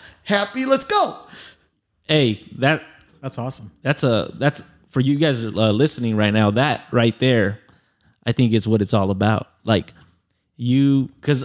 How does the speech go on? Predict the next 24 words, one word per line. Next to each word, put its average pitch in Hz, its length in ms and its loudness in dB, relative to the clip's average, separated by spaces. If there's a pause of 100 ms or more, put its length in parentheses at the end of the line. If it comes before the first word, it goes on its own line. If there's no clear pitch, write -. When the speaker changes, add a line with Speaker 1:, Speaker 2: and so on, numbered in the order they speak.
Speaker 2:
I 156 120 0
think 165 180 0
sometimes 170 400 2
we 156 60 2
go, 135 120 2
"Oh, 139 280 0
no, 135 180 0
like, 117 300 -2
ignore 135 420 2
'em. 107 160 -4
If 120 160 0
they're 156 140 0
being 165 240 -2
shy, 165 520 -2 (300)
ignore 127 380 4
'em, 113 100 -4
'cause 110 160 0
you're 123 100 2
just 139 220 0
feeding 160 380 -2
into 147 340 2
it." 101 160 0 (680)
But 127 140 2
you 170 540 2